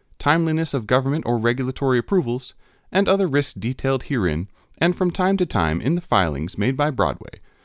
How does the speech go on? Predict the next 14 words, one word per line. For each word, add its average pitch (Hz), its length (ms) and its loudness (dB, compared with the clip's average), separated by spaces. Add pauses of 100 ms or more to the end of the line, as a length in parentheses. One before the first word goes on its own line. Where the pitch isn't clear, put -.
with 110 180 2
securities 131 720 -2
regulators. 65 720 -6 (840)
Broadway 127 320 4
expressly 180 480 0
disclaims 170 560 -2
any 190 220 2
intention 180 460 0
or 165 200 0
obligation 151 600 0
to - 120 -6
update 165 420 -4
or 143 120 -2
revise 107 520 0